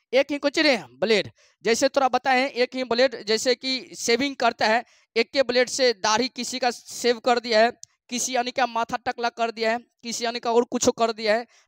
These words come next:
अब बता दो, यहाँ पर एचआईवी पॉजिटिव होने की संभावना क्या होता है? बढ़ जाता है। तो बता दो, जैसे एक ही ब्लेड का इस्तेमाल नहीं करना चाहिए।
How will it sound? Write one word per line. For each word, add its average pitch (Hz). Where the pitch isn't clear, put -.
अब 151
बता 226
दो, 226
यहाँ 226
पर 240
एचआईवी 240
पॉजिटिव 233
होने 226
की -
संभावना 233
क्या 262
होता 262
है? 165
बढ़ 226
जाता 208
है। -
तो 196
बता 226
दो, 254
जैसे 247
एक 254
ही 254
ब्लेड 247
का 277
इस्तेमाल 247
नहीं 247
करना 247
चाहिए। 233